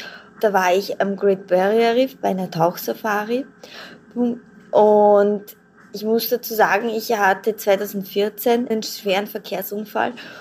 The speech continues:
und musste seitdem am Stock gehen und hab eigentlich dann im Zuge, ähm, dessen trotzdem eigentlich zum Reisen begonnen. Und, ähm, weil ich mir gedacht hab, jetzt hast du eh nichts mehr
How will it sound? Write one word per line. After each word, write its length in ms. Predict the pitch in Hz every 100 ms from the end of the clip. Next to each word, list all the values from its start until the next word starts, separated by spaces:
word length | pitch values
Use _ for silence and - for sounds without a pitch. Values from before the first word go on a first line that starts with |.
| - -
und 340 | 202 214 214 214
musste 280 | 220 -
seitdem 480 | - 208 196 208 208
am 360 | 180 185 185 180
Stock 320 | - 196 196
gehen 340 | - 247 285 302 - - - - - _ _
und 720 | 214 214 208 208 214 214 214 - - _ _
hab 320 | 190 202 214 - _
eigentlich 480 | 160 170 220 247 -
dann 160 | 226
im 180 | 214 208
Zuge, 500 | - 233 233 247 240
ähm, 380 | - 226 220 214 - _ _
dessen 320 | 185 196 233
trotzdem 440 | 226 196 233 - 247
eigentlich 260 | 202 269
zum 160 | 214 208
Reisen 480 | 190 156 208 233 226
begonnen. 560 | 233 214 214 240 277 302 - - -
Und, 760 | 214 214 208 208 208 208 202 -
ähm, 540 | 196 196 190 190 190
weil 140 | 185
ich 60 | 196
mir 120 | 196
gedacht 260 | 190 196 -
hab, 160 | 214 202
jetzt 200 | 190 214
hast 180 | 196
du 40 | -
eh 80 | 202
nichts 260 | 214 -
mehr 120 | 226